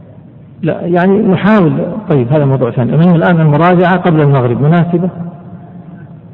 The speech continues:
طيب، غير مناسبة؟ من يرى غير مناسبة حتى؟ لا، القليل، يعني، يعني، الظروف الخاصة على الممس.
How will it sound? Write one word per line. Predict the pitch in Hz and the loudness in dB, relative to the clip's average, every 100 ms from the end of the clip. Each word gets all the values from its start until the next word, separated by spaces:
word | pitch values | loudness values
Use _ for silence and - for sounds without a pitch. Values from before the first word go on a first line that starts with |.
| - - - 104 104 - - - - - - - - - - - - | -20 -20 -20 -20 -20 -20 -20 -20 -20 -20 -20 -20 -20 -20 -20 -20 -4
طيب، | 147 120 - - - - | -2 -2 -6 -20 -20 -8
غير | 139 165 160 | 0 2 2
مناسبة؟ | 165 170 170 160 165 139 - - - | 2 2 0 0 0 -2 -8 -14 -6
من | - 165 | 0 2
يرى | 156 139 | 2 2
غير | 143 131 | 0 0
مناسبة | 127 131 - 135 | 0 0 -2 -4
حتى؟ | 131 - 135 - - - - - - - - - - | -6 -6 -10 -10 -16 -20 -20 -20 -20 -20 -20 -20 -10
لا، | 139 - | -6 -4
القليل، | 160 - 151 123 | -2 0 0 0
يعني، | 113 110 107 - | -2 -6 -8 -10
يعني، | - 349 202 160 180 | -10 -4 -2 2 2
الظروف | 170 190 180 | 2 2 2
الخاصة | 143 - 147 151 - | 2 0 -2 -2 -4
على | 202 185 | -2 0
الممس. | 156 131 | 2 0